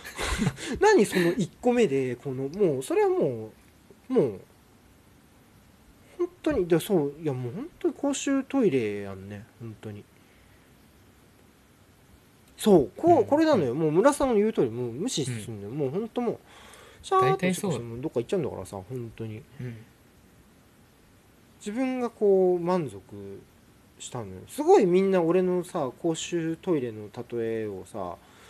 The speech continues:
Speaker 2: うん。
Speaker 1: 使ってくれるね。
Speaker 2: いや、なんか結構ね、いい、
Speaker 1: うん。
Speaker 2: いいと思いますよ。なんかハマってるというか。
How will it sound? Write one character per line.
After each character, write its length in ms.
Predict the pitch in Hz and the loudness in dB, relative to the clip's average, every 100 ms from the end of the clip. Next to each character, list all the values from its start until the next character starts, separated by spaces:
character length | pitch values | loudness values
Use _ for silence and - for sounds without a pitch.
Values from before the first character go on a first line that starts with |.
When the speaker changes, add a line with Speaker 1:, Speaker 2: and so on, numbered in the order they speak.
| - - _ - | -20 -20 _ -8
Speaker 2:
う 40 | |
ん。 40 | 117 | -4
Speaker 1:
使 120 | 107 | -4
っ 60 | 170 | -4
て 100 | 143 | -4
く 120 | 147 | 0
れ 100 | 143 | 0
る 60 | |
ね。 180 | 147 190 - - - - - 180 - - - 285 247 196 | 0 -2 -4 -20 -20 -20 -2 0 0 -6 0 2 4 2
Speaker 2:
い 20 | 156 | 2
や、 120 | 175 | 4
な 100 | 294 | 4
ん 20 | |
か 200 | - 123 | 4 4
結 280 | - 285 - | 2 -2 2
構 220 | 147 123 | 2 4
ね、 380 | 127 120 101 - - _ _ _ | 4 2 0 -8 -20 _ _ _
い 160 | 185 208 | 0 2
い、 20 | |
Speaker 1:
う 40 | 226 | 4
ん。 40 | |
Speaker 2:
い 100 | 240 | 4
い 40 | 202 | 4
と 80 | |
思 120 | 131 123 | 4 6
い 20 | |
ま 100 | 151 | 6
す 60 | 127 | 4
よ。 80 | |
な 80 | 120 | -2
ん 20 | |
か 80 | 131 | -2
ハ 140 | - 139 | 0 2
マ 100 | 160 | 2
っ 60 | |
て 160 | - 165 | 2 2
る 100 | 165 | 2
と 80 | 117 | 0
い 80 | |
う 80 | 104 | -2
か。 180 | - | -6